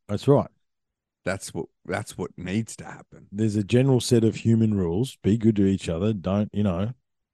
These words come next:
Speaker 2: Yeah.
Speaker 1: The, the Ten Commandments, for want of a better description. And that's it.
Speaker 2: Yeah.
Speaker 1: That's it. You know?
Speaker 2: Well, and if we get to a place where, you know, we don't need policing and stuff because there's,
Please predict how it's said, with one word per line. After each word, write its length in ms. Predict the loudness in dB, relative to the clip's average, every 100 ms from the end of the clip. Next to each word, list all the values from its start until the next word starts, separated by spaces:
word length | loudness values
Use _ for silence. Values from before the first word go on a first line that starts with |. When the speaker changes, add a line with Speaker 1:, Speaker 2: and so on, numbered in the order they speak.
| _ _
Speaker 2:
Yeah. 200 | -12 -12 -14 _ _ _
Speaker 1:
The, 220 | -2 -2 -6
the 160 | -10 -10 -10 -20 -14
Ten 260 | 2 2 4
Commandments, 480 | 2 2 2 -2 -2
for 120 | 0
want 160 | 2
of 60 | 2
a 40 |
better 200 | 0 -2
description. 520 | -4 -6 -6 -8 -10 -10 _ _ _ _ _
And 680 | -2 0 0 0 -2 -4 -8 _
that's 280 | -2 -2 2
it. 200 | 0 0 _ _ _
Speaker 2:
Yeah. 140 | -18 -18 _ _ _ _
Speaker 1:
That's 220 | -6 -4
it. 200 | -6 -6 _ _ _ _ _ -8
You 80 |
know? 160 | -4 -2
Speaker 2:
Well, 260 | -2 -2 -4
and 120 | -4
if 160 | -6 -6
we 80 |
get 200 | -4 -6
to 120 | -4 -6
a 60 |
place 440 | -6 -6 -4 -6 -8
where, 220 | -6 -6
you 160 | -8
know, 160 | -12 -10
we 140 | -12
don't 320 | -8 -6 -6 -8
need 280 | -10 -10
policing 680 | -12 -10 -8 -8 -10 -12 -10
and 120 | -12
stuff 220 | -10 -12 -10
because 340 | -14 -10 -10
there's, 240 | -6 -8